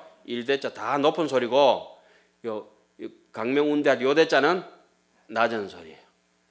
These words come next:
참고로 이래 놓으면 딱 기억하셨죠? 무슨 말씀인지 몰라도 돼요. 예? 그럼, 아, 그러면 이제 대자 이제 요거 하나만 알아버리면은,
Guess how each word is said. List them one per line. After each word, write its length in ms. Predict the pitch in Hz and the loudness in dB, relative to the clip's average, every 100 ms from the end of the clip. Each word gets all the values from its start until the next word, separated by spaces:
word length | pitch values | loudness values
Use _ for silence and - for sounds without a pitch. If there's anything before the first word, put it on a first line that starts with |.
| _ - | _ -10
참고로 760 | - 151 131 120 175 - - - _ _ _ | -4 0 2 6 6 4 -12 -20 _ _ _
이래 200 | 160 160 | -6 -2
놓으면 200 | 156 147 | -2 -2
딱 140 | 139 - | -4 -2
기억하셨죠? 880 | 165 165 165 185 175 139 160 - - - - - | 0 2 2 0 2 2 2 -4 -20 -20 -20 -16
무슨 280 | 120 135 180 | -8 -2 0
말씀인지 520 | 180 160 170 165 147 | 4 4 4 0 0
몰라도 380 | 131 127 160 151 | 2 6 6 4
돼요. 280 | 143 156 127 | 6 6 6
예? 240 | 165 170 - _ _ _ - | 4 0 -10 _ _ _ -14
그럼, 200 | 147 139 | -12 -6
아, 340 | 131 135 143 - - - _ | -2 -2 -2 -6 -20 -20 _
그러면 280 | - 196 165 | -4 -2 -2
이제 160 | 139 131 | -4 0
대자 360 | 165 175 185 151 | 0 2 2 2
이제 340 | 135 127 104 - _ - | 4 2 0 -6 _ 4
요거 240 | 156 202 | 6 8
하나만 380 | 170 185 214 190 | 8 6 8 8
알아버리면은, 720 | 170 165 160 143 143 135 113 | 8 6 4 2 2 2 -2